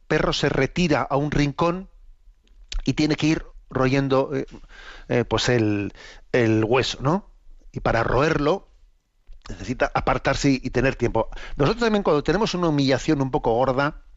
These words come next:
como ese perro que, que tiene ese hueso un poco gordo para roer, oye, vete delante del sagrario y tu humi-, y tu humillación,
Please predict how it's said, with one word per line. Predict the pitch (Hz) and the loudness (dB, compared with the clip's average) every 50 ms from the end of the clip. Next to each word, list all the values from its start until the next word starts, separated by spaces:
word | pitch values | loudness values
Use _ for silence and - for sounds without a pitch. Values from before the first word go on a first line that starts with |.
| - - - - - - - _ _ _ - - - - - - - - - - | -20 -20 -20 -20 -20 -20 -20 _ _ _ -20 -12 -6 -6 -6 -6 -8 -14 -8 -2
como | - 135 202 | 0 2 2
ese | 196 196 - | 4 2 2
perro | - 160 135 135 131 - | 2 0 0 0 0 0
que, | - 123 120 110 | 0 0 0 0
que | - 131 120 | 0 -2 0
tiene | - 139 131 123 | 0 0 0 0
ese | - 127 | 0 2
hueso | 123 123 120 - 120 | 2 2 0 0 -2
un | 104 | -2
poco | - 117 - 117 | -2 -2 0 0
gordo | 104 113 120 117 120 - | 0 0 0 0 0 0
para | 110 107 107 | -2 -2 0
roer, | 117 127 135 - - - - - - - - - - - - - - - - - - - - - - - - - - - - | 0 0 0 0 -2 -6 -8 -18 -20 -20 -20 -20 -20 -20 -20 -20 -20 -20 -20 -20 -20 -20 -20 -16 -10 -6 -6 -6 -6 -2 0
oye, | 147 135 113 98 - - - - - - - | 0 2 2 0 -2 -6 -16 -20 -20 -20 -16
vete | 135 117 104 165 - - 147 | -8 -2 -2 -2 0 2 2
delante | 131 135 131 143 135 - 113 | 2 2 2 0 0 0 0
del | 120 151 - | 0 0 0
sagrario | - 117 98 104 104 104 107 110 156 185 220 - - - - - - - - - - - _ _ - - - - - - - - - | -2 -2 -2 0 0 0 2 2 2 0 0 -4 -18 -20 -20 -20 -20 -20 -20 -20 -20 -20 _ _ -20 -20 -18 -8 -2 -2 -2 0 0
y | 147 139 131 | 0 0 0
tu | - - 131 | 2 2 4
humi-, | 127 123 120 120 120 117 120 120 120 127 135 | 4 6 6 4 2 2 2 4 4 2 2
y | 147 123 | 0 -2
tu | - - 127 | -2 -2 0
humillación, | 151 190 185 185 147 - - - 139 143 160 170 | 0 2 2 2 0 0 0 0 0 0 0 -2